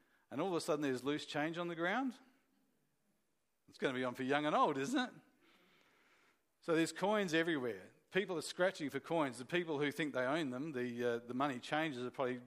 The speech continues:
diving into the money to try to grab some for themselves. But I'm sure there were plenty of down and lowly people who were just pocketing a few quiet coins as well while they could.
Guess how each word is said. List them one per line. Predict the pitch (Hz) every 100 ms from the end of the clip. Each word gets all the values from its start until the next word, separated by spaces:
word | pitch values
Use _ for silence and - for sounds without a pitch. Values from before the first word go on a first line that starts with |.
| 113
diving | 139 139 131
into | 131 120
the | 120
money | 135 131
to | 113
try | - 131
to |
grab | 123 135 123
some | - 117
for | 120
themselves. | 107 - 185 131 123 - - - - _ -
But |
I'm | 143
sure | 139 185 185
there | 147 139
were |
plenty | 135 175 170 147
of | 127 123 - 123
down | 147 156 139
and | 131
lowly | 143 143 131
people | 160 160 135
who |
were | 131
just | 139 -
pocketing | - 143 131 127
a |
few | - 135
quiet | 123 139 135 135
coins | 131 127 113
as | 107
well | 131 143
while | 110 117 123
they | 113
could. | 113 190 120